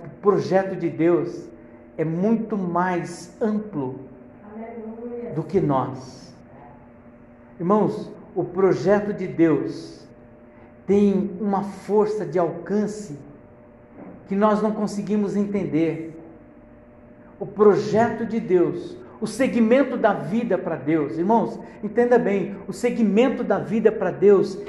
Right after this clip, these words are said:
é muito maior do que nós podemos imaginar.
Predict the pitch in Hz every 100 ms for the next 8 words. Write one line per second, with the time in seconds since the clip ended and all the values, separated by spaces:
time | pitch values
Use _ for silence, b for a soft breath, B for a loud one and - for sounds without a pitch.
0 | B B - 208 208 240 269 - 247 226
1 | 214 180 196 214 185 202 202 196 190 196
2 | - - 196 165 196 185 180 190 190 196
3 | 160 160 165 - -